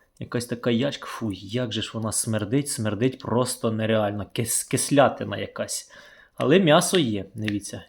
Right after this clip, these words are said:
м'ясо яловичини, таке якесь воно дубове, не знаю, що це за м'ясо, дивіться,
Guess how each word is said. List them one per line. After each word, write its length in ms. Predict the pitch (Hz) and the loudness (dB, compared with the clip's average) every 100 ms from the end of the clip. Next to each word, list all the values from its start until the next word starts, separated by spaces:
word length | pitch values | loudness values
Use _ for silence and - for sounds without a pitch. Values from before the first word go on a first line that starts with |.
| - | -4
м'ясо 420 | 127 127 117 113 | 0 0 0 0
яловичини, 720 | 110 147 170 170 - 170 160 160 | 4 4 4 0 -2 -4 -6 -6
таке 280 | - 120 | -6 -6
якесь 340 | 117 113 113 - | -6 -6 -10 -8
воно 220 | 117 117 | -8 -6
дубове, 520 | 113 113 139 156 143 | -6 -6 -6 -6 -6
не 160 | 120 113 | -10 -12
знаю, 340 | - 117 117 | -12 -14 -12
що 200 | - 123 | -12 -14
це 160 | 117 113 | -14 -12
за 140 | 110 | -12
м'ясо, 400 | 107 151 170 - 113 | -10 -8 -6 -6 -4
дивіться, 340 | 104 110 120 | -6 -6 -8